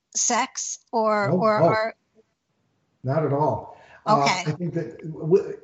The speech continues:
Speaker 2: we are, we can be anything. There is a certain unity. Uh, the Africans call it Ubuntu,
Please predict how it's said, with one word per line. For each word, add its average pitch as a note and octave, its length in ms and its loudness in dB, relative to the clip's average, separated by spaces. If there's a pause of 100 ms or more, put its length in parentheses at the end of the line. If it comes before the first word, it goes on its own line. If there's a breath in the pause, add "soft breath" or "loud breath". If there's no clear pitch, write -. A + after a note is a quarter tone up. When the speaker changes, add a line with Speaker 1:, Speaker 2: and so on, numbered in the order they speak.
Speaker 2:
we E3+ 180 2
are, D#3 400 0
we E3+ 120 2
can F3+ 160 4
be E3 160 0
anything. F#3+ 380 4
There D#3 160 2
is C#3 80 0
a D3+ 60 -2
certain D3 480 -2
unity. E3 680 2
Uh, C3+ 320 -4
the D#3 160 0
Africans F3+ 380 0
call D3+ 300 2
it B2+ 40 4
Ubuntu, C3 720 4